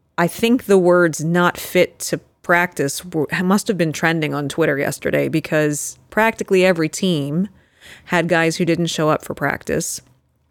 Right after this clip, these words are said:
The Islanders had, I think, five guys who didn't practice yesterday. For the Canadiens, uh, Josh Brook, Xavier Ouellet, and Brett Kulak didn't practice yesterday. Now, Josh Brook did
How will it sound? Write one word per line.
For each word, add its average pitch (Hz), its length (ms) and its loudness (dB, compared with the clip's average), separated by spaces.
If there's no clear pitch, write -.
The 165 120 2
Islanders 170 460 2
had, 147 220 -4
I 143 80 -2
think, 143 200 -6
five 151 360 -2
guys 147 320 -2
who 156 60 -4
didn't 151 200 -2
practice 156 460 -4
yesterday. 151 500 0
For 190 160 2
the 170 60 2
Canadiens, 180 920 2
uh, 143 260 -4
Josh 165 400 0
Brook, 170 400 0
Xavier 165 400 2
Ouellet, 151 440 2
and 151 400 -2
Brett 160 220 0
Kulak 202 720 2
didn't 180 260 2
practice 160 460 -2
yesterday. 156 400 -2
Now, 151 200 2
Josh 180 320 2
Brook 247 240 0
did 180 420 2